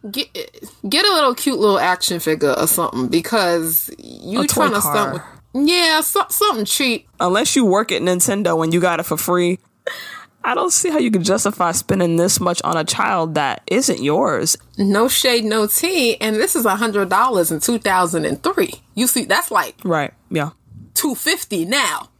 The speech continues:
Speaker 1: You know what I'm
Speaker 2: Yeah.
Speaker 1: saying? Like, what's really good? So,
Speaker 2: Yeah.
Speaker 1: two thousand three money is different from two,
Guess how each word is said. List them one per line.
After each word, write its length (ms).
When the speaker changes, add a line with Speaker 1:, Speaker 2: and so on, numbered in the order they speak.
Speaker 1:
You 160
know 80
what 140
I'm 40
Speaker 2:
Yeah. 160
Speaker 1:
saying? 220
Like, 460
what's 260
really 320
good? 400
So, 580
Speaker 2:
Yeah. 40
Speaker 1:
two 180
thousand 440
three 160
money 340
is 120
different 380
from 200
two, 240